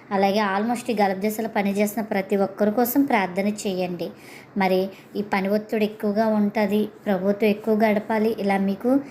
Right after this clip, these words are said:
దేవుడు కృపను పెట్టి, దేవుడు నడిపిన పెట్టి కొన్ని మాటలు మీకు అందచేయాలి, నేను బలపడాలి. ఇవన్నీ దేవుడు ముందుకు జరిగించి తీసుకెళ్ళాలని ప్రార్థన చేయండి. అలాగే ఈ దినము జీవంగాల దేవుడి మాటలో ఏం మాట్లాడుతున్నారో మొదటి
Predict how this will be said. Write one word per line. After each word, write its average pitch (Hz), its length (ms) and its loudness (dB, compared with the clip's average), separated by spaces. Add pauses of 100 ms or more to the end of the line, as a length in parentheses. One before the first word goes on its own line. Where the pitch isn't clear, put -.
(240)
దేవుడు 214 260 4
కృపను 208 420 0
పెట్టి, 214 340 0
దేవుడు 208 340 4
నడిపిన 208 420 2
పెట్టి 214 200 2
కొన్ని 220 220 2
మాటలు 202 320 0
మీకు 208 320 2
అందచేయాలి, 220 560 2
నేను 226 320 4
బలపడాలి. 180 540 -4 (400)
ఇవన్నీ 233 440 4
దేవుడు 247 300 4
ముందుకు 226 320 0
జరిగించి 214 600 0
తీసుకెళ్ళాలని 214 880 0 (400)
ప్రార్థన 208 320 0
చేయండి. 185 380 -12 (460)
అలాగే 269 480 2
ఈ 254 180 2
దినము 247 400 2
జీవంగాల 226 600 2
దేవుడి 208 280 2
మాటలో 196 560 2 (380)
ఏం 254 240 4
మాట్లాడుతున్నారో 214 720 0
మొదటి 190 320 0